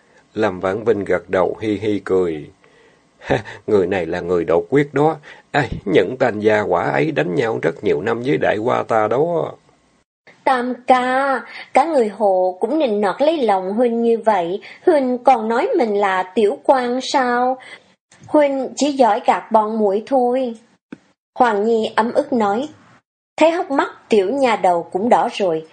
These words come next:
Speaker 2: Lâm đại nhân đành phải an ủi.
Speaker 1: "Ê, được rồi, được rồi, vậy liền là đại quan, quan lớn của nhà trời, được chưa?" Hoàng Nhi ngay lập tức nín khóc bật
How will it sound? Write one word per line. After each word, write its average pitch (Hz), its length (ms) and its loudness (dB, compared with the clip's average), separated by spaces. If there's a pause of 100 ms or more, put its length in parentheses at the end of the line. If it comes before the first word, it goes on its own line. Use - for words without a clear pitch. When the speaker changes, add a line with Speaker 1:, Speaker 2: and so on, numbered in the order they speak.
(140)
Speaker 2:
Lâm 208 320 2
đại 175 180 0
nhân 196 300 -2 (160)
đành 180 440 2
phải 202 120 4
an 190 320 -4
ủi. 160 300 -4 (1040)
Speaker 1:
"Ê, 95 240 -4
được 95 180 -2
rồi, 95 200 2
được 98 180 0
rồi, 95 240 0 (160)
vậy 101 260 2
liền 101 200 2
là 90 140 0
đại 85 220 -2
quan, 110 320 0 (120)
quan 120 240 2
lớn 139 180 0
của 143 160 4
nhà 101 260 0
trời, 87 320 -2
được 98 280 -2
chưa?" 107 340 4 (680)
Hoàng 87 240 0
Nhi 104 180 4
ngay 107 220 0
lập 87 260 -2
tức 127 240 0
nín 139 200 0
khóc 151 260 -4
bật 85 160 0